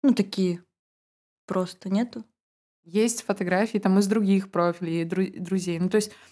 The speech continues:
Speaker 2: здесь все завязано на социальных сетях и на новостях,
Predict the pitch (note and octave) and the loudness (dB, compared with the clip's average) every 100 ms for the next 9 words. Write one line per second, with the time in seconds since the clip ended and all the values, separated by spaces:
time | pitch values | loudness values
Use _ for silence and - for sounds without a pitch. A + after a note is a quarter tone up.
0 | _ F#3 G3+ - A#3+ G#3 G#3+ G3+ G3+ F#3+ | _ 0 2 4 4 6 6 6 4 4
1 | F#3+ - G#3+ G3 F3+ F3+ - F#3+ G#3 B3+ | 2 0 0 2 0 -2 -6 -2 0 0
2 | B3+ F#3+ F#3+ F#3+ F#3 F3+ F#3 F3+ F#3 F#3+ | -2 -2 0 0 0 0 0 0 -2 0
3 | E3 D3+ | 0 -2